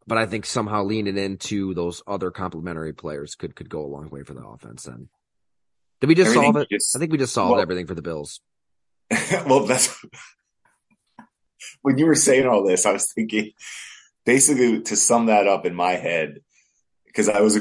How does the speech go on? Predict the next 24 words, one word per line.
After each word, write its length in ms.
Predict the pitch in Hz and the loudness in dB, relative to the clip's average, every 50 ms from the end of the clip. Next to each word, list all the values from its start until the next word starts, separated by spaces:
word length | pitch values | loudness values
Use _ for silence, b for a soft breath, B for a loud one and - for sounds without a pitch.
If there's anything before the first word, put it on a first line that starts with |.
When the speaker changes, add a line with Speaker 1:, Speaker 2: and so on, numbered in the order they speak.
| - - | -2 0
Speaker 2:
I'm 140 | 98 107 113 | 0 0 2
sitting 180 | 113 - 139 117 | 2 2 2 2
there 140 | 107 95 | 2 2
like, 160 | 90 85 80 85 | 2 0 -2 -2
"You're 180 | 85 85 85 | -6 -6 -2
right, 300 | 82 85 85 87 101 - - | 0 2 2 2 0 -2 -6
you're 120 | - 78 | -8 -4
right." 360 | 78 78 78 80 85 - - _ _ _ _ _ _ _ _ _ _ _ _ _ | -2 -2 -2 -2 -4 -6 -12 _ _ _ _ _ _ _ _ _ _ _ _ _
Basically, 320 | 113 123 131 - 135 120 | 0 2 4 2 2 2
they 140 | 110 117 117 | 2 4 4
need 160 | 113 131 139 | 4 4 4
to 80 | 135 131 | 2 0
find 240 | - 123 113 107 | 0 0 0 0
a 40 | 98 | 2
way 160 | 92 95 95 | 2 2 2
maybe 240 | 95 95 92 90 90 90 | 2 2 0 0 0 -2
to 80 | 85 | -4
take 280 | 82 - 95 85 - - | -4 -6 -8 -8 -8 -10
a 80 | 78 | -12
little 400 | 78 80 76 82 87 95 98 98 | -12 -10 -8 -2 2 2 2 4
bit 140 | 90 95 92 | 4 4 4
off 260 | 90 87 87 82 - | 4 4 2 0 -2
Josh 300 | - 82 76 76 73 - | -4 -2 -2 -2 -4 -8
right 160 | - 69 - | -10 -12 -14